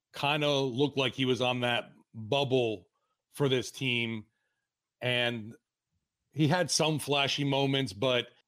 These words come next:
you, we saw him play deep into the preseason as well. And I guess it's easy to overlook a guy like him since he does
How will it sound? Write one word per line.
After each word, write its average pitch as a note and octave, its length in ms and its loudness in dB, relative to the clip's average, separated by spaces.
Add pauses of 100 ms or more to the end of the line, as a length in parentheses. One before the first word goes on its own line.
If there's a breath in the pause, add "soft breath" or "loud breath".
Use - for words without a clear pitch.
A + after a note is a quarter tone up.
you, D#3+ 180 -4
we D#3+ 80 0
saw G3+ 220 2
him E3 120 2
play D3+ 300 4 (360)
deep D3+ 360 0
into C#3+ 300 -2
the B2 80 0
preseason C3+ 580 -2
as G#2 140 -8
well. A#2 440 2 (460 soft breath)
And C3+ 360 0 (120)
I D3 100 -2
guess E3+ 360 0
it's C#3+ 160 0
easy F3+ 240 4
to E3 80 2
overlook D3 640 2 (100)
a B2+ 60 0
guy C#3 220 0
like C3+ 260 2
him C3+ 180 -2
since B2+ 240 -6
he C3 120 -4
does B2+ 420 0